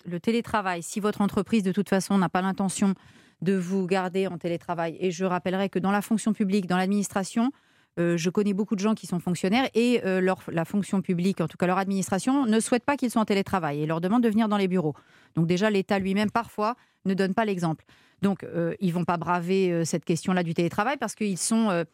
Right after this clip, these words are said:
de, ils sont soumis à la décision de leur entrepreneur, euh, sur la question du télétravail. Ils ne vont pas respecter quoi ? Le fait de ne pas pouvoir sortir ? Ben, on a le droit de sortir autant qu'on veut.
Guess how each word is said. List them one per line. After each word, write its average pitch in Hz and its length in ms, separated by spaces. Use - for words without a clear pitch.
de, 156 340
ils 160 120
sont 202 200
soumis 240 420
à 185 80
la 175 100
décision 196 400
de 240 60
leur 202 120
entrepreneur, 214 640
euh, 170 220
sur 254 260
la 190 120
question 196 240
du 233 80
télétravail. 202 420
Ils 214 140
ne 220 60
vont 214 160
pas 226 100
respecter 220 400
quoi ? 190 160
Le 185 140
fait 233 260
de 202 500
ne 202 60
pas 190 140
pouvoir 190 200
sortir ? 233 340
Ben, 180 120
on 185 80
a 202 60
le - 20
droit 214 140
de - 60
sortir 240 340
autant 208 220
qu'on 214 140
veut. 180 200